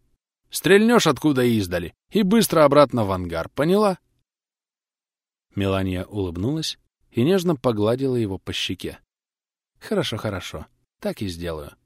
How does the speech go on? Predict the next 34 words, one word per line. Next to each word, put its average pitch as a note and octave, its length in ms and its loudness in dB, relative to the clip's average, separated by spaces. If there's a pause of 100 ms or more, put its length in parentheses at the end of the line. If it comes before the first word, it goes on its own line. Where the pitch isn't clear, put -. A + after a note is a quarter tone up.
(1120)
«И G#2+ 220 0
пошли, C#3+ 440 4
провожу, C3 480 4
что A2+ 200 -2
ли?» — E2+ 160 -8 (680)
сурово G2 400 0
произнёс F2 460 -4
Савелий, A#2 440 2
не G#2 140 0
зная, A2+ 300 2
куда G#2 240 0
девать G2+ 360 -2
руки. - 320 -12 (840)
Очень D#3 340 4
ему C3 300 4
было C#3+ 300 4
не A#2+ 140 2
по A2+ 120 -2
себе, C3 380 0
что B2 240 2
он C3+ 120 4
вот A#2 140 0
остаётся A2 560 0
здесь, C#3 420 0 (220)
за G2+ 180 -2
прочными A2+ 460 2
силовыми G#2+ 480 2
полями G#2+ 420 0
одного G#2 360 0
из G2+ 100 -2
ключевых G#2 540 -2
узлов G#2+ 400 0
оборонительной G#2 720 0
призмы. G2 420 -6